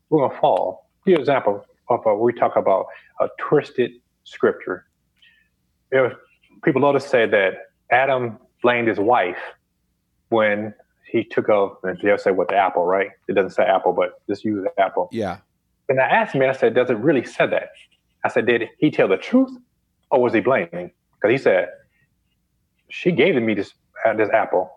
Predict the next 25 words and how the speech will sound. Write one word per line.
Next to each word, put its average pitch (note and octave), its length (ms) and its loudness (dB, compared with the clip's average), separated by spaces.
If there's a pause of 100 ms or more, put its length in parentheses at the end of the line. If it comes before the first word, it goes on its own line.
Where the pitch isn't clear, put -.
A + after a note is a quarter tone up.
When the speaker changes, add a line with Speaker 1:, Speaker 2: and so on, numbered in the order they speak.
Speaker 1:
or, G#2 320 2 (800)
"What, D#3 160 0
she - 80 -6
gave G3 140 0
it E3+ 80 -2
to F2+ 100 0
me." F2+ 100 -10 (640)
It's - 100 -20
two A#3+ 80 2
different A2 200 2
things, D3 240 0
the - 100 -2
emphasis. - 360 -2 (480)
I C#3 60 0
said, B2 220 -2
"But A#2+ 140 0
we C#3+ 160 -2 (100)
change G3+ 340 0
it F3+ 100 0
in B2+ 120 0
order A#2 200 2
to A#2 60 -2
make A#2 220 0
the G2+ 80 2
woman A2+ 340 -2